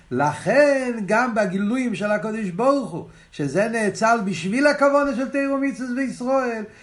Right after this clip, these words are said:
לכן גם אצל בגילויים יש גילוי של סבב, גילוי ממלא. זה הפוך ממה שתמיד מבינים. אנחנו תמיד לומדים בחסידות בפשטוס, הכל מתחיל מלמעלה.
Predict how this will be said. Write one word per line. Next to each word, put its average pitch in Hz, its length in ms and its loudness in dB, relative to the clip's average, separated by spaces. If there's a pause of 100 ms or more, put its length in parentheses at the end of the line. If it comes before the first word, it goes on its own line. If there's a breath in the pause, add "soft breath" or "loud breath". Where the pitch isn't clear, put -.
(140 loud breath)
לכן 185 520 2
גם 233 260 2
אצל 202 280 -4
בגילויים 226 640 0 (180)
יש 208 200 0
גילוי 247 260 -2
של 233 140 0
סבב, 254 260 0
גילוי 214 200 -6
ממלא. 190 340 -4 (760 loud breath)
זה 208 140 4
הפוך 233 320 2
ממה 262 280 0
שתמיד 247 400 -4
מבינים. 233 400 -4 (840)
אנחנו 247 440 0
תמיד 180 280 -2
לומדים 180 340 -2
בחסידות 180 260 -6
בפשטוס, 175 600 -4 (260 loud breath)
הכל 139 260 -2
מתחיל 180 300 -4
מלמעלה. 190 460 -4